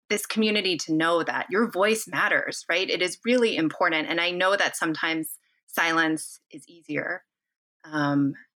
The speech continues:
but I really encourage you, share, share your stories, share your voice, um, because your kids will hear you, your coworkers will hear, um,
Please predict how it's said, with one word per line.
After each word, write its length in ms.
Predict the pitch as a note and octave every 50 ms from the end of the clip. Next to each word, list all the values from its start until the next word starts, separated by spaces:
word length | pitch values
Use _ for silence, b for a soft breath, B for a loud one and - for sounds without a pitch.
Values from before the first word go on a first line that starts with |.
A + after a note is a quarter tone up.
| _ _ _ _ _
but 100 | - F#3+
I 60 | G3 G3
really 340 | F#3 G3+ G#3 G#3 G#3+ G#3+
encourage 520 | G3+ F#3 E3 - - F3+ F#3 F3+ D#3 D3 -
you, 300 | - - - - - - _
share, 420 | - - - - E3+ F3+ G#3 G3+ - -
share 280 | - - - F#3+ G3
your 120 | G#3 G#3+ G3
stories, 760 | - - F#3 F3 F#3+ G#3+ F3+ C#3 D3 - - - - - - _ _ _
share 300 | - - - F#3 F#3 F3+
your 160 | F3+ F3 E3
voice, 560 | D#3+ E3 - - E2+ - - - - - - _ -
um, 500 | F#3+ E3+ D#3+ D3 C#3+ C#3+ - - - - - _ _ _ _ _ _ _ _ _ _ _ _ -
because 280 | F3 E3+ - - D#3 E3
your 120 | D#3+ D3
kids 340 | D3 - - F#3 E3+ E3 -
will 100 | G3 G3
hear 260 | F3 - G3 F#3 F3+
you, 480 | F#3 F#3+ F#3 F#3 F#3+ F#3 F#3 F#3 F#3 - _ _ _ _ _ _ _ _ _ _ _
your 280 | - D3 C#3 C3 C3 - -
coworkers 600 | - F#3 E3+ E3 E3+ E3 - E3+ E3+ E3+ E3 -
will 140 | F#3 F3 E3
hear, 560 | D#3+ F3+ F3 E3+ D#3+ D#3+ D#3+ E3 E3 D#3+ - _ _ _ _ _ _ _ _ _ -
um, 380 | D#3 D3 - - - - -